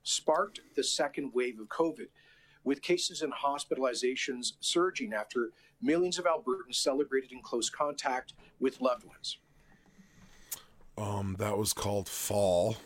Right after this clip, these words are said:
Speaker 2: and it's the beginning of flu season, right? In my opinion, allegedly.
Speaker 1: We simply cannot a-, afford a repeat scenario,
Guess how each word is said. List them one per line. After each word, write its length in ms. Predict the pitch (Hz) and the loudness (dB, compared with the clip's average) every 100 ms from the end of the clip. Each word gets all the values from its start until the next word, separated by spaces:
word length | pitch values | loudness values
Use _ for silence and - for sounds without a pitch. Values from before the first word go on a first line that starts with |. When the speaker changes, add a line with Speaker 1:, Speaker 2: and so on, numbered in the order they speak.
| - - - - _ _ _ - - - _ | -18 -20 -20 -20 _ _ _ -20 -20 -20 _
Speaker 2:
and 220 | 82 90 95 | -6 -2 -2
it's 220 | 87 - | -4 -4
the 100 | 95 | -4
beginning 500 | 92 95 107 107 98 | -4 -2 0 0 0
of 140 | 87 | -4
flu 520 | - - - 110 104 | -6 -8 -4 0 0
season, 500 | 90 - 85 87 82 | 0 -2 -2 -6 -6
right? 360 | 80 90 101 107 - _ _ _ - - _ _ _ - - - _ _ _ _ _ - - 208 | -4 -2 -2 -4 -10 _ _ _ -20 -20 _ _ _ -20 -20 -20 _ _ _ _ _ -20 -2 8
In 200 | 147 131 | 10 10
my 200 | 110 107 | 6 4
opinion, 640 | - - 73 58 60 67 - - | -2 -6 -8 -10 -16 -18 -20 -10
allegedly. 720 | 98 87 80 82 - - - - _ - - - - _ | -4 -4 -4 -8 -12 -18 -20 -20 _ -20 -20 -20 -20 _
Speaker 1:
We 120 | 143 185 | -2 0
simply 680 | - 202 220 214 214 - - | 0 0 -2 -6 -8 -8 -8
cannot 600 | - 180 170 147 127 123 - - | 0 2 2 2 0 -2 -8 -2
a-, 200 | 127 127 120 | 0 0 -4
afford 520 | 117 - 170 120 - - | -2 2 2 2 -2 -4
a 80 | 120 | -4
repeat 420 | 117 - 165 156 - | -4 -2 -2 -2 -2
scenario, 520 | - 135 135 123 | 0 2 2 0